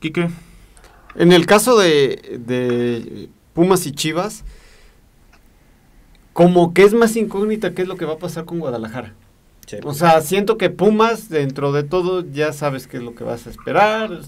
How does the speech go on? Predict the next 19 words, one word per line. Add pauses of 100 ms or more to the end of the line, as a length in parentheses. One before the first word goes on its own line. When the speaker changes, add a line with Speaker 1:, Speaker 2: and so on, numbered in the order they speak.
(100)
Speaker 2:
el
orden
típico
de
los
equipos
de
Mohamed. (260)
Speaker 1:
Claro,
claro. (180)
Speaker 2:
La, (320)
la, (140)
con
la (420)
esperanza
de
que,
obviamente, (360)
eh,